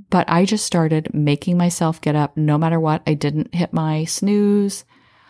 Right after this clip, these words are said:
I have clothes laying right by my bed. I just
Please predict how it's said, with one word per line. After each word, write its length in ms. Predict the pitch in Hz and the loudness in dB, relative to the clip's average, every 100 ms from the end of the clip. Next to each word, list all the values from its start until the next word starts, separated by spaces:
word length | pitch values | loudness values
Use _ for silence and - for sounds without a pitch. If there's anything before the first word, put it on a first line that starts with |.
| _ _ - | _ _ -4
I 400 | 156 147 147 147 | 0 2 0 0
have 200 | 156 147 | -2 -4
clothes 380 | - 156 156 160 | -2 0 0 0
laying 160 | 151 | -2
right 180 | 151 143 | 0 -2
by 100 | 156 | -2
my 160 | 151 147 | -2 0
bed. 300 | 202 214 190 | 2 2 2
I 80 | 151 | -2
just 320 | - - | -4 -10